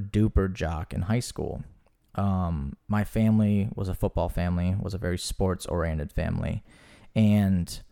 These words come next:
my, I played football for, like, twelve years. And I was pretty good.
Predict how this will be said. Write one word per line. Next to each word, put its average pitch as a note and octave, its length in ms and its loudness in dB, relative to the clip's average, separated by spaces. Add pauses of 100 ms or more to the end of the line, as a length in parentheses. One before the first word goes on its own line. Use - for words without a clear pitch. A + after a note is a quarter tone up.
(600)
my, B2+ 840 4 (240)
I A#2 80 4
played B2+ 200 6
football E2 340 2
for, C#2 500 -2 (180)
like, - 220 -8
twelve G#2+ 280 4
years. G#1+ 460 -6 (1120)
And A#2+ 760 2 (1000)
I C3 140 4
was D#3+ 120 2
pretty F#3 220 4
good. C#3 440 4